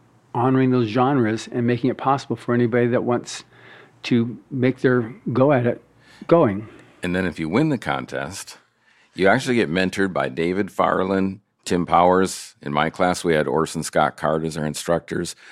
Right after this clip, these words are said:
Speaker 2: They spend a week with you, helping you become better writers. And, I mean, y-,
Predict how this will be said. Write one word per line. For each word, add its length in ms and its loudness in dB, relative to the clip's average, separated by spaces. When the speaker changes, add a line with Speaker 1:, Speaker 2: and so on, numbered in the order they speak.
Speaker 2:
They 140 2
spend 300 0
a 80 -4
week 320 -4
with 180 -8
you, 300 -10
helping 400 2
you 480 -2
become 480 0
better 260 0
writers. 640 -2
And, 400 -6
I 60 -10
mean, 220 -4
y-, 100 -6